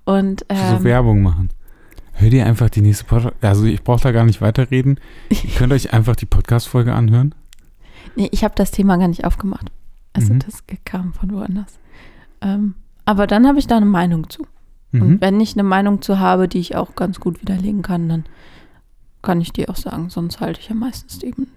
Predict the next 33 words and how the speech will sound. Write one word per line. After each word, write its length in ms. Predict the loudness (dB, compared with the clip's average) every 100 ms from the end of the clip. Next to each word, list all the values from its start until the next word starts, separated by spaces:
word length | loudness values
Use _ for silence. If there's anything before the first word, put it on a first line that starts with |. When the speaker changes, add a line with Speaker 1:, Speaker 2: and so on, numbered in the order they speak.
| -8
Speaker 1:
den 140 | -4 -4
Mund. 280 | -6 -10 -20 -20 -20 -20 -20 -14 -4
Auf 160 | 0 4
jeden 220 | 4 4
Fall, 340 | 4 2 2 0 -12 -20 -20 -20 -20 -20 -20 _ -20 _ -20 -20 -20 -20 -10 -2
dann 200 | 0 2
kam 260 | 2 4
da 140 | 4 2
halt 180 | 0
so, 300 | 0 0 -2 -6 -16 -20 -20 -4
also 160 | -2 0
es 120 | 2
war 200 | 2 0
schon 240 | -2 0 2
ziemlich 280 | 2 2 2
klar, 280 | 0 2
wie 120 | 0 0
diese 380 | 2 2 2 0
Sache 280 | -2 0 -2
formuliert 640 | 0 0 0 0 -2 -4 -6
war. 280 | -4 -4
Und 220 | -2 -2 0
dann 140 | -2
dachte 220 | -4 -8
ich 100 | -8
mir, 120 | -6
„Hä, 160 | -4 -4
wie 100 | -6
kommst 440 | -8 -6 -6 -4 -2
du 40 |
eigentlich 480 | 0 0 0 -2 -8
da 160 | -8 -10
drauf?“ 600 | -10 -6 -6 -6 -12